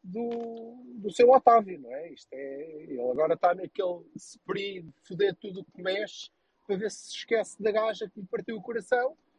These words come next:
mas, eh, sempre à procura da moça que é parecida com a outra, porque, e não, não há, não dá.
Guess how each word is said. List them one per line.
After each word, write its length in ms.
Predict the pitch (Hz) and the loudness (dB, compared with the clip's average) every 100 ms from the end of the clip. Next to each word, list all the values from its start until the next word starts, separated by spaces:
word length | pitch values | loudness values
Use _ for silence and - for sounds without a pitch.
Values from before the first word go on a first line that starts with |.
| _ _ _ _ 254 | _ _ _ _ 0
mas, 460 | 240 247 233 - 269 | 2 2 0 -6 -14
eh, 220 | 240 254 | -14 -14
sempre 340 | 190 254 240 247 | -4 -4 0 0
à 60 | |
procura 500 | 240 247 226 254 247 | 2 0 0 -6 -4
da 100 | 240 | -2
moça 300 | 240 247 240 | 0 0 -2
que 100 | 233 | 2
é 40 | 247 | 2
parecida 720 | - 226 - 254 254 240 247 | 2 -2 2 4 4 2 0
com 180 | - 277 | 0 -8
a 80 | 285 269 | -2 2
outra, 300 | 240 226 202 - _ | 0 0 -10 -14 _
porque, 440 | - _ - 302 208 156 339 349 - 226 | -20 _ -18 -12 -10 -10 -12 -10 -8 -2
e 80 | 185 | 0
não, 360 | 202 220 247 269 | 4 4 4 2
não 260 | 277 330 | 2 4
há, 280 | 330 330 330 320 _ _ _ - | 4 4 2 -4 _ _ _ -10
não 140 | 202 | -6
dá. 440 | 233 320 320 311 | 0 2 2 -4